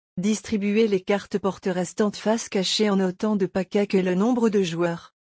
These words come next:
Exemple à quatre joueurs, distribuez quatre paquets. Mettez dans chacun des paquets un des pièges que vous avez précédemment mis de côté.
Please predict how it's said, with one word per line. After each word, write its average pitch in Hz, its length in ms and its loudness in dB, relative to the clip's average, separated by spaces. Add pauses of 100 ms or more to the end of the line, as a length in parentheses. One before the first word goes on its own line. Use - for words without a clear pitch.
(680)
Exemple 202 460 0
à 185 80 2
quatre 196 360 0
joueurs, 180 540 0 (140)
distribuez 220 760 0
quatre 247 300 -2
paquets. 175 440 -4 (560)
Mettez 208 300 0
dans 220 140 2
chacun 226 380 0
des 214 120 2
paquets 190 380 -2
un 180 80 0
des 180 120 0
pièges 208 420 0
que 208 100 0
vous 185 200 0
avez 185 160 2
précédemment 196 720 0
mis 247 220 2
de 247 80 2
côté. 190 460 -4